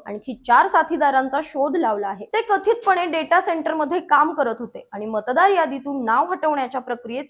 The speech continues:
सहभागी होते. यानंतर एसआयटीने भाजप नेते सुभाष गुत्तेदार, त्यांची मुलं हर्षानंद आणि संतोष, तसेच त्यांचे चार्टर्ड अकाउंटंट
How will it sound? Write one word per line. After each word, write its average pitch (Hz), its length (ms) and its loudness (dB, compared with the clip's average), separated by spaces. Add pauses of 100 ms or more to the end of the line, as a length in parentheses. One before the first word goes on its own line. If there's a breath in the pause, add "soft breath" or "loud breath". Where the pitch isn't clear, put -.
सहभागी 285 460 0
होते. - 320 -12 (420)
यानंतर 339 500 4 (100)
एसआयटीने 285 720 0
भाजप 214 460 -6
नेते 277 300 -4
सुभाष 320 440 -2
गुत्तेदार, 247 440 -6 (180)
त्यांची 196 300 -14
मुलं 214 180 -6
हर्षानंद 240 640 -4 (300 loud breath)
आणि 302 160 -4
संतोष, 302 440 -4 (380)
तसेच 220 340 -6
त्यांचे 214 420 -8
चार्टर्ड 220 460 2
अकाउंटंट 285 640 -2